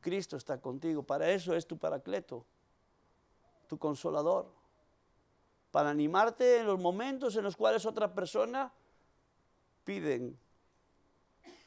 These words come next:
que se le solucione el problema de una manera que no nos parece muy. Y otra cosa que tiene el que tiene fe es que cree que todo lo puede en Cristo,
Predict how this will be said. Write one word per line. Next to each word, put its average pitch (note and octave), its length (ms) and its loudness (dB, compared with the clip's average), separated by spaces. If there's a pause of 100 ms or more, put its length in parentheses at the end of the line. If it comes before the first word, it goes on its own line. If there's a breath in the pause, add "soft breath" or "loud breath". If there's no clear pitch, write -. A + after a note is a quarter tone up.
(160)
que D3 100 -6
se C#3 100 -4
le D3 80 -2
solucione E3 440 -2
el D#3 60 -4
problema D3+ 440 0
de D3 60 -4
una C#3+ 140 -4
manera C#3+ 380 -2
que C3 120 -10
no B2+ 340 -8 (1400)
nos C3+ 180 -4
parece D3 400 2
muy. C#3 420 0 (1080 soft breath)
Y E3 140 -2
otra A#3 200 4
cosa A#3 240 2
que G#3 80 0
tiene G#3+ 440 2
el E3+ 200 2
que F3 100 -2
tiene G#3 280 -2
fe F#3 220 0
es D#3 100 -4
que D#3+ 120 -4
cree F#3 400 -2
que D3+ 200 -4 (2000)
todo F3 220 0
lo D#3+ 100 0
puede B2+ 520 -4 (200)
en B2+ 120 -4
Cristo, B2 400 -10